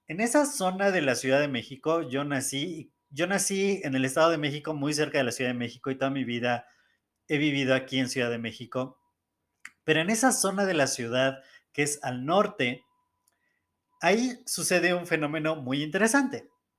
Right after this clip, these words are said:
Resulta que solo hay agua hasta las doce del día, más o menos. O sea, todos los días, eh, temprano en la mañana, si tú abres la llave,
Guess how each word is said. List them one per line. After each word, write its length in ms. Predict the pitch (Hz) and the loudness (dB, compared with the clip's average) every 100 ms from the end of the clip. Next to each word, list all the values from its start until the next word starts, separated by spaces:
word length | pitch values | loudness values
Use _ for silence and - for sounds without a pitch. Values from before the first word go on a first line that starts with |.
| _ _ _ _ _ _ | _ _ _ _ _ _
Resulta 600 | - 196 226 262 - 196 | -2 0 2 2 4 2
que 120 | 175 135 | 2 0
solo 320 | - 160 170 | 2 4 6
hay 160 | 170 | 6
agua 520 | 185 175 127 127 156 - _ _ _ | 6 4 4 0 -2 -12 _ _ _
hasta 300 | 139 135 139 | -4 -2 0
las 280 | 123 123 123 | 0 -2 0
doce 320 | 170 180 202 | 2 4 4
del 220 | 170 123 | 2 0
día, 320 | 117 143 143 135 | 0 2 4 4
más 300 | 120 120 127 | 0 -4 -4
o 60 | |
menos. 460 | 113 107 110 - - _ _ _ | -8 -10 -12 -16 -18 _ _ _
O 80 | - | -2
sea, 260 | 139 151 156 | 2 2 4
todos 240 | 208 220 | 6 6
los 220 | 202 165 | 6 2
días, 560 | 170 214 226 269 277 - _ _ _ _ _ | 0 4 6 6 2 -10 _ _ _ _ _
eh, 140 | 139 | -10
temprano 500 | 135 139 131 156 170 | -6 -4 2 4 4
en 80 | 180 | 2
la 80 | 160 | 0
mañana, 800 | 127 135 160 170 175 175 180 - | -2 -2 -2 0 2 2 0 -8
si 180 | - 131 | -14 -10
tú 100 | - | -2
abres 260 | 147 151 151 | 0 2 0
la 120 | 131 | 0
llave, 600 | 120 156 170 190 220 - | 4 6 6 2 0 -6